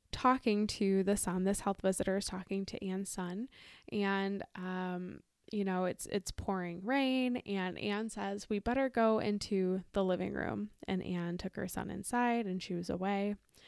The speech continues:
And, uh, Anne rings the office of the woman who had been her health visitor and found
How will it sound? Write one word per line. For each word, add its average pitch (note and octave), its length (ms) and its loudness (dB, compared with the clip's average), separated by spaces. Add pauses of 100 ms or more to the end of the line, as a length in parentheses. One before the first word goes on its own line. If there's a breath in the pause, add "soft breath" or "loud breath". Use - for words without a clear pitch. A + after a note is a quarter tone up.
(540 loud breath)
And, G3 680 -2 (160)
uh, F3+ 460 -8 (200)
Anne B3 540 4 (160)
rings A3+ 680 2
the G3+ 260 4
office F3+ 580 0
of G3 140 -2
the F#3 100 2
woman F3+ 280 0
who F#3+ 100 -2
had F3 160 0
been F3+ 140 0
her F#3+ 160 -4
health F#3 260 -4
visitor - 560 0 (320)
and F#3 480 0
found G3+ 380 2